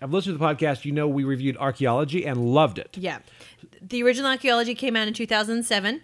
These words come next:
Speaker 1: Yep.
Speaker 2: And the new Archaeology came out in two thousand sixteen.
Speaker 1: Right.
Speaker 2: Mm-hmm.
Speaker 1: So and it's, it's fairly inexpensive.
Speaker 2: Oh,
Speaker 1: It's
Speaker 2: yeah.
Speaker 1: a lightweight game. It's about twenty minutes. The
Speaker 2: Yep.
Speaker 1: weight's about one point three B G G says,
Speaker 2: Yep.
Speaker 1: and it's, I mean, barely that. It, but it's, it's really,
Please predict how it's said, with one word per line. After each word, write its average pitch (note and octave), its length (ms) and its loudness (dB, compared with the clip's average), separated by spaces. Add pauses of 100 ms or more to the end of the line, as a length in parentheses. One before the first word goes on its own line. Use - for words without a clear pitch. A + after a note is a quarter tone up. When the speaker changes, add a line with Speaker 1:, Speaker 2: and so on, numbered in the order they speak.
Speaker 1:
Yep. C3+ 220 0
Speaker 2:
And G#3+ 120 -4
the A3 60 -2
new A#3 180 0
Archaeology G#3 560 -2
came G3+ 300 -8
out E3+ 500 -4
in F3+ 280 -8
two G3+ 140 -8
thousand G#3 300 -4
sixteen. B3 400 -8 (200)
Speaker 1:
Right. F#3+ 180 4 (240)
Speaker 2:
Mm-hmm. G#3 180 -6 (200)
Speaker 1:
So G#3+ 200 0
and F#3+ 220 -2
it's, C#3+ 100 -8 (100)
it's G#3+ 140 -4
fairly A#3 240 2
inexpensive. D3 500 -2 (320)
Speaker 2:
Oh, F#3 60 -2
Speaker 1:
It's D#3 220 2
Speaker 2:
yeah. D3 140 6
Speaker 1:
a - 20 4
lightweight E3 640 2
game. C#3+ 400 0
It's C3 140 -10
about D3+ 280 2
twenty A#3+ 240 2
minutes. D3 420 -2
The D3+ 80 -8
Speaker 2:
Yep. C#3+ 120 0
Speaker 1:
weight's D#3+ 160 -2
about C#3+ 240 0
one C3 260 0
point B2+ 280 -4
three C3 360 0
B A#2 160 0
G A2+ 120 2
G A#2 180 -2
says, G2 260 -4
Speaker 2:
Yep. F3 100 2
Speaker 1:
and G#2 100 -2
it's, - 180 -10 (260)
I A2+ 60 -10
mean, G#2 200 -4
barely A#2 360 0
that. A2+ 380 -4 (280)
It, D#3+ 280 0
but F3 160 4
it's, - 380 -4 (460)
it's F3 260 2
really, G3 680 2